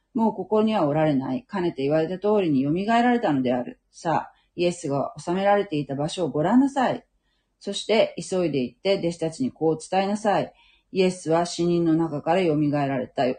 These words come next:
見よ、あなた方より先にガリラヤへ行かれる。そこでお会いできるであろう。ガリラヤに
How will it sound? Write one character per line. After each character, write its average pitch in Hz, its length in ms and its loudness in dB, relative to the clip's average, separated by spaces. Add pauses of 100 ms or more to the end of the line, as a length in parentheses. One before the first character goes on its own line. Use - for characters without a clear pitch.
見 175 120 0
よ、 147 220 -2 (300)
あ 165 80 0
な 170 100 2
た 160 140 0
方 151 220 0
よ 151 80 2
り 180 80 -2
先 175 260 -6
に 165 140 0
ガ 147 140 -2
リ 143 120 0
ラ 143 140 0
ヤ 139 80 -2
へ 147 140 -2
行 143 120 -6
か 139 140 -8
れ 123 100 -4
る。 139 160 -8
そ - 160 -18
こ 135 140 -6
で 131 180 -6
お 139 140 -2
会 131 100 -4
い 120 40 -14
で 120 120 -8
き 139 100 -8
る 127 120 -4
で 117 80 -8
あ 104 100 -8
ろ 143 320 -2 (2000)
う。 - 60 -20 (400)
ガ 143 100 -2
リ 160 140 2
ラ 190 140 6
ヤ 208 180 6
に 190 300 -4